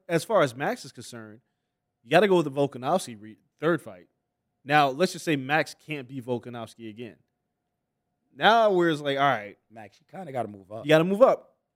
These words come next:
Speaker 1: And that's when the Conor fight can materialize.
Speaker 2: Yeah, 'cause Max is twenty-nine.
Speaker 1: Yeah,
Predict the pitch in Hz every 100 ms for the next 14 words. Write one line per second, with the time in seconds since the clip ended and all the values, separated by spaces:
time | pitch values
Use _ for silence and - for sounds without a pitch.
0 | _ _ _ _ _ _ _ 143 147 147
1 | 147 143 - _ 180 233 196 160 135 147
2 | 131 135 120 135 120 113 120 104 87 65
3 | _ _ 120 107 - _ _ _ 104 131
4 | 135 - 117 107 - - 120 117 110 113
5 | 175 _ _ 156 156